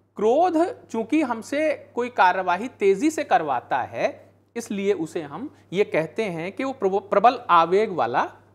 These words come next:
भाव है। इसी के साथ साथ शुक्ल जी ने एक उदाहरण और दिया है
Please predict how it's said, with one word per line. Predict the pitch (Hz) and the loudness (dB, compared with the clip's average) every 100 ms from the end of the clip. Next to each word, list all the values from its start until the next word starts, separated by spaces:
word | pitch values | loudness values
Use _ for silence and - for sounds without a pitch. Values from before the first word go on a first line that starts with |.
| - | -20
भाव | 104 123 113 - - | -12 -4 -4 -6 -18
है। | - _ _ _ _ _ _ _ _ _ - - - | -20 _ _ _ _ _ _ _ _ _ -20 -18 -4
इसी | 254 359 381 | 2 8 6
के | 381 | 6
साथ | 311 143 127 | 0 0 0
साथ | - 127 214 - - _ _ _ _ _ _ _ _ _ - | -2 0 0 -6 -20 _ _ _ _ _ _ _ _ _ -12
शुक्ल | - 247 269 | -10 -6 -6
जी | 285 | -4
ने | 285 | -8
एक | 277 | -8
उदाहरण | 226 220 240 247 | -2 -2 -2 -4
और | 202 214 | -2 -2
दिया | 214 190 131 | -2 -6 -4
है | 92 82 | -4 -6